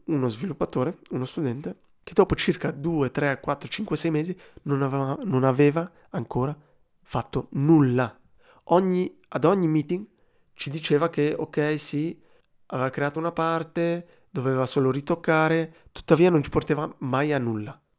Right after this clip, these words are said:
Noi, parallelamente, comunque, andavamo avanti. Avevamo iniziato a cercare persone per il marketing. Avevamo iniziato anche a cercare persone, eh, per il design. E abbiamo trovato lì, è stato una, una cosa molto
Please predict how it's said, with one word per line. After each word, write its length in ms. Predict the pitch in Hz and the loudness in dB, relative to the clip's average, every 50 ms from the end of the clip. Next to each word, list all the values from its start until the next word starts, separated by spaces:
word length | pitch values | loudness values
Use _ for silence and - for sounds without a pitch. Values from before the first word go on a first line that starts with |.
| - | -6
Noi, 300 | 147 135 143 175 185 - - _ | -2 0 0 0 -2 -4 -8 _
parallelamente, 1200 | - 131 123 123 123 123 123 123 123 123 123 123 120 120 120 131 135 123 123 123 - 170 - - | -2 -2 0 0 0 0 0 0 2 2 2 2 2 2 0 0 -2 -4 -4 -4 -6 -8 -6 -4
comunque, 440 | - 127 123 190 190 - - 240 - _ - - _ _ _ - | -2 0 0 0 -2 -2 -4 -6 -8 _ -20 -20 _ _ _ -4
andavamo 380 | 147 120 120 104 101 104 110 | -2 -2 -2 -4 -2 0 2
avanti. 540 | 147 208 214 151 143 - 151 139 - _ _ _ _ - | 2 4 4 2 0 -4 -10 -12 -14 _ _ _ _ -12
Avevamo 240 | - - 117 117 120 | -10 -8 -6 -4 -4
iniziato 360 | 120 117 - - 123 - - | -4 -4 -4 -4 -4 -4 -4
a 100 | - - - | -8 -8 -8
cercare 560 | - - 135 120 - - 120 117 117 117 120 - _ _ _ - - _ | -8 -6 -6 -6 -6 -6 -6 -4 -4 -6 -8 -10 _ _ _ -20 -14 _
persone 640 | - - 123 - - - 123 113 113 113 117 117 - _ _ _ _ - | -4 -2 -2 -2 -2 -4 -2 -2 -2 -4 -4 -8 -10 _ _ _ _ -8
per 140 | - 120 | -6 -4
il 80 | 117 120 | -2 0
marketing. 480 | 151 180 175 - - - - 120 101 - _ _ _ _ - | 0 0 -2 -2 -4 -10 -10 -10 -12 -14 _ _ _ _ -8
Avevamo 240 | - 135 131 127 131 | -4 -2 -2 -2 -2
iniziato 360 | 147 143 - 151 135 - 151 | -2 -2 0 -2 0 0 0
anche 260 | - - 127 - 156 | -2 -2 -2 0 0
a 80 | 151 131 | 0 0
cercare 320 | - - 120 - 135 131 | 0 -4 -4 -2 -2 -2
persone, 520 | 123 - - - 135 131 143 165 - - _ | -2 -2 -4 -2 -2 -2 -2 -2 -6 -8 _
eh, 300 | - - 131 123 120 117 - | -6 -4 -2 -2 -2 -2 -2
per 140 | - 123 | -2 -2
il 60 | 127 123 | -2 0
design. 360 | 165 202 175 127 113 113 120 147 - _ | 0 -2 -2 -4 -6 -8 -10 -14 -10 _
E 80 | - 165 | -2 0
abbiamo 240 | 143 156 151 160 | 2 4 4 4
trovato 380 | 165 170 165 147 131 123 - 131 | 4 4 4 4 4 2 0 -4
lì, 160 | 135 156 143 | -6 -4 -6
è 40 | 123 | -8
stato 460 | - - 127 - - 127 123 123 120 - | -8 -8 -12 -10 -10 -10 -12 -12 -12 -12
una, 260 | 147 139 127 123 123 120 120 117 120 _ _ _ - | -12 -12 -12 -12 -12 -14 -16 -18 -20 _ _ _ -16
una 160 | - 175 127 | -14 -12 -12
cosa 200 | - 127 117 120 | -10 -8 -6 -4
molto 540 | 120 131 135 123 - - 170 165 - _ | -2 -2 -2 -2 -4 -8 -10 -10 -12 _